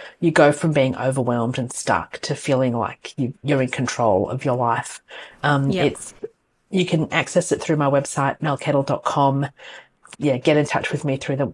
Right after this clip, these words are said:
Speaker 1: the website, mel kettle dot com. Um, and I've also got when menopause, yeah, I can't speak. <laughs> I've also got some, um,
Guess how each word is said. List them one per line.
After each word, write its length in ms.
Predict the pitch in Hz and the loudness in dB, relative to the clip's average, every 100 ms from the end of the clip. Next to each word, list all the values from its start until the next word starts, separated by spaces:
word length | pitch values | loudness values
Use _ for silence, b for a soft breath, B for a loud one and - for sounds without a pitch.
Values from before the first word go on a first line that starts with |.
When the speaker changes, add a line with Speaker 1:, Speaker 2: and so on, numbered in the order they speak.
| - | -8
Speaker 1:
the 160 | - | -2
website, 480 | 156 190 - 202 185 | 2 2 4 2 2
mel 200 | 170 165 | 2 2
kettle 280 | 151 160 156 | 2 0 2
dot 200 | 151 - | 0 -4
com. 580 | - 160 156 156 139 - - | 0 2 2 0 -2 -6 -6
Um, 500 | 147 143 139 131 151 _ _ b b _ - | -2 0 0 -4 -8 _ _ b b _ 0
and 180 | 170 | 4
I've 80 | 165 | 6
also 240 | 165 160 - | 6 4 4
got 200 | 160 147 | 4 4
when 180 | 143 - | 0 0
menopause, 540 | 147 139 - - - | 0 0 2 0 2
yeah, 140 | 120 101 | 0 -4
I 120 | - | -10
can't 200 | - - | -14 -14
speak. 400 | - 82 - - _ _ _ b b b | -4 -4 -4 -10 _ _ _ b b b
<laughs> 280 | 359 - - | -12 -12 4
I've 180 | 196 175 | 6 8
also 460 | 190 - - 208 | 6 4 4 6
got 320 | - 190 - - | 8 8 8 4
some, 340 | - 208 190 - | 6 6 6 6
um, 400 | 170 165 160 | 6 6 4